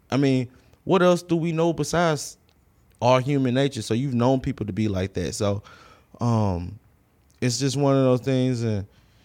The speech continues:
that it's just the human dynamic. And if it wasn't, if it wasn't that, then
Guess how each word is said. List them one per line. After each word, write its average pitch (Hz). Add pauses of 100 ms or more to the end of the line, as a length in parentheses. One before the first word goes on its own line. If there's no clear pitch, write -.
(320)
that 104 (340)
it's 110
just 117
the 113
human 123
dynamic. 113 (640)
And 98 (180)
if 110
it 120
wasn't, 120 (140)
if 127
it 151
wasn't 147
that, 120
then 110